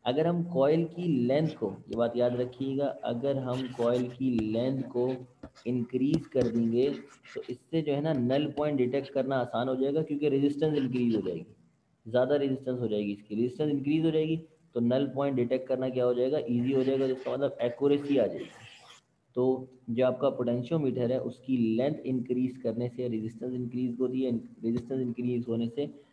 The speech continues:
अगर नल point detect करना है, तो null point detect करने में आपके लिए आसानी होती है। ये information आपको याद होनी चाहिए। एक और जो device है, वो रियोस्टेट कहलाती है। वो भी आपने लैब में, वो तो नाइन्थ class में भी कराया था, Ohm's law का जो practical कराया था, उसमें यूज़ करी थी।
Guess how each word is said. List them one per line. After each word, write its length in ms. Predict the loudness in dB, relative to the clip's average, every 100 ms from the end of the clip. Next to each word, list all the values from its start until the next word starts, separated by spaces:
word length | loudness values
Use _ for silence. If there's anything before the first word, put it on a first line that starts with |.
| _ -4
अगर 200 | 0 2
नल 200 | 2 0
point 280 | 0 0 0
detect 280 | 0 -2
करना 200 | 0 0
है, 80 | 0
तो 80 | 0
null 220 | 0 0
point 220 | 0 0
detect 260 | 0 0 -2
करने 240 | -2 -2
में 80 | -2
आपके 280 | -2 -4 -4
लिए 220 | -4 -6 -8
आसानी 400 | -10 -6 -6 -4
होती 300 | -6 -10 -18
है। 360 | -20 _ _ -4
ये 120 | 0
information 500 | 0 -2 -4 -4 -6
आपको 280 | -8 -6 -4
याद 160 | -4 -4
होनी 180 | -10
चाहिए। 220 | -16 -20 _ _ _ _ _ _ _ 0
एक 460 | 2 2 -4 -4
और 240 | 2 4 4
जो 120 | 4
device 360 | 4 4 2 0
है, 260 | -4 -6 0
वो 220 | 4 4
रियोस्टेट 760 | 4 4 8 6 6 2 0 2
कहलाती 380 | 0 0 -2 -4
है। 120 | -6 -16 -20 -20 _ -2
वो 200 | 4 6
भी 100 | 6
आपने 220 | 4 4
लैब 260 | 6 6 6
में, 80 |
वो 140 | 2 0
तो 60 |
नाइन्थ 280 | 2 2 2
class 200 | 2 0
में 160 | 0 0
भी 100 | 0
कराया 280 | 0 2 4
था, 140 | 2
Ohm's 380 | 4 4 4 2
law 160 | 2
का 80 | 4
जो 100 | 2
practical 400 | 2 -2 -2 -2
कराया 200 | 2 2
था, 80 | 2
उसमें 220 | 0 0
यूज़ 180 | -2 -2
करी 160 | -4 -4
थी। 140 | -6